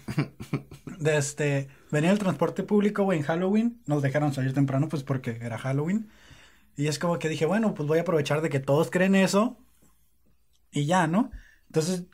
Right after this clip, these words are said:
Speaker 2: como siempre, venía dormido en la ventana, porque <laughs> me duermo en el transporte público, güey. En una,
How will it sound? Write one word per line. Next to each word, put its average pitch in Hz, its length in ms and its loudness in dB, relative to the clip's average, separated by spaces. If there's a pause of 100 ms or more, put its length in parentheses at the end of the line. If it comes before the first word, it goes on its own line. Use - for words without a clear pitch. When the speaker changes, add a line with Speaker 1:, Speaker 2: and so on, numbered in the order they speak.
(100)
Speaker 2:
como 160 240 0
siempre, 170 280 0
venía 156 240 0
dormido 151 340 2
en 165 80 -2
la 165 60 0
ventana, 175 540 -2
porque 135 240 -2 (180)
<laughs> 147 220 0
me 151 160 2
duermo 165 300 2
en 160 80 0
el 147 80 -2
transporte 143 440 -4
público, 156 400 -6
güey. 190 160 -4 (580)
En 147 100 -6
una, 170 200 -4